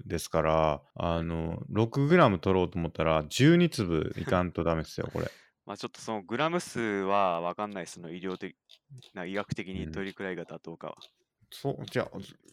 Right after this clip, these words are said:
Speaker 1: 十二グラム、あ、いや、六グラムっていうのは結構なもんですよ。
Speaker 2: そうっすね。
Speaker 1: うん、そうっすよね。どれぐらいですか？大さじじゃなくて、まあ、中さじぐらいですか？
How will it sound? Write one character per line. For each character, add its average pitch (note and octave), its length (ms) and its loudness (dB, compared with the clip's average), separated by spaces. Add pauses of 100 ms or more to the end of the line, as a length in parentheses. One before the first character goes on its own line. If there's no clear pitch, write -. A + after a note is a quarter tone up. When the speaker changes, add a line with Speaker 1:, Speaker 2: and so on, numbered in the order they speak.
(100)
Speaker 1:
十 D3+ 360 -2
二 F3+ 160 0
グ F3 100 2
ラ D3 160 6
ム、 G2+ 160 0
あ、 G#2+ 80 0
い G2 60 4
や、 F#2+ 80 2
六 A2 340 0
グ G3 120 0
ラ E3+ 120 4
ム G#2 80 2
っ F2+ 40 -2
て - 80 -16
い - 20 0
う - 60 0
の - 20 0
は E2+ 80 -4
結 C#3 320 -4
構 G2 200 0
な D#2 300 0 (340)
も G2 140 0
ん F#2 80 0
で D2+ 100 -4
す - 160 -10
よ。 F2+ 120 -8 (640)
Speaker 2:
そ - 200 -12
う - 40 -8
っ - 20 -20
す - 140 -18
ね。 C#2 260 -16 (480)
Speaker 1:
う - 40 -16
ん、 G2 380 -14
そ - 200 -10
う - 20 -4
っ F#2 40 -8
す - 220 -16
よ B2 100 -12
ね。 - 220 -14 (640)
ど G2 120 -2
れ G2+ 80 2
ぐ G#2+ 100 0
ら B2+ 160 2
い A#2+ 40 0
で G2+ 60 -2
す - 160 -12
か？ - 280 -8 (100)
大 A#2 240 -2
さ A#2 240 0
じ A2+ 140 -2
じ G2+ 100 0
ゃ D#2+ 60 2
な D#2 100 -2
く - 80 -20 (140)
て、 D2+ 260 0 (220)
ま F2+ 200 0
あ、 - 40 -20 (160)
中 A#2 260 0
さ A#2+ 180 2
じ A#2+ 140 2
ぐ B2+ 100 4
ら A2+ 120 8
い D#2+ 40 4
で D#2+ 60 -2
す - 140 -10
か？ G2 260 -4